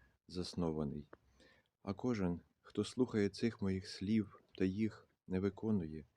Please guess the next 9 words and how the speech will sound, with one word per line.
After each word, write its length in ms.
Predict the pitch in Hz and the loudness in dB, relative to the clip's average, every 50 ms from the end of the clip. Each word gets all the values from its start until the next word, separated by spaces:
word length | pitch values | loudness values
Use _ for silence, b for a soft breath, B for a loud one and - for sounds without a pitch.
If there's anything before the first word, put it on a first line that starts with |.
| b b b b b b b - | b b b b b b b -4
подібний 600 | - 95 98 117 123 113 104 95 90 87 85 - - - | -2 0 4 4 4 4 4 2 0 0 -4 -6 -10 -8
до 140 | - 92 90 | -6 -6 -4
чоловіка 500 | - - 95 101 113 123 120 - - 95 | 0 2 4 4 4 4 2 0 -2 -4
того 460 | - - 92 92 90 90 87 82 - _ _ _ _ _ _ _ _ 101 | -2 0 2 2 2 0 -4 -6 -8 _ _ _ _ _ _ _ _ -2
необачного, 840 | 104 110 113 104 95 87 90 82 73 - - - - 78 78 76 71 - - _ _ _ _ | 2 2 4 2 2 2 0 0 0 -2 -6 -10 -12 -12 -12 -12 -14 -16 -20 _ _ _ _
що 180 | - - 92 | -2 0 0
свій 220 | 90 - 98 95 90 | 0 0 0 0 0
дім 340 | 90 87 101 110 110 104 - B B B B B B B - | 2 4 6 6 6 6 4 B B B B B B B -12
збудував 640 | - 92 90 90 82 85 82 82 87 90 87 82 | -8 -6 -4 -2 -2 0 2 2 4 2 2 0